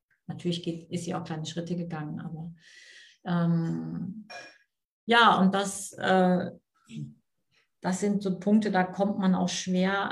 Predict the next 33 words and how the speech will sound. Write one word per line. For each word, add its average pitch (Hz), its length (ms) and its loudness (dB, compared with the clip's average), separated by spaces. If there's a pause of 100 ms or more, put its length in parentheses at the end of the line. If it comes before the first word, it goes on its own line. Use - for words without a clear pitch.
äh, 180 320 0
einander 190 420 6
näher, 180 480 6
sag 156 280 -10
ich - 160 -14
mal, 156 420 -8
weil, 160 540 -8
ähm, 165 460 -6 (320)
immer 190 220 8
dann, 185 280 6
wenn 196 120 4
man 190 160 6
versucht, 190 360 -6
mit 190 160 -2
Menschen 185 360 4
zu 190 100 0
diskutieren, 180 800 2
die, 170 400 -2 (140)
die 170 140 -4
glauben, 180 400 2
im 175 140 4
Besitz 180 360 -2
der 170 180 -2
Wahrheit 190 460 2
zu 226 160 -6
sein, 208 720 0 (160)
wird's 185 320 0
halt 190 160 -4
schwierig. 208 560 0
Also 175 160 0
da 170 140 -2
kann 185 180 2
man 185 340 2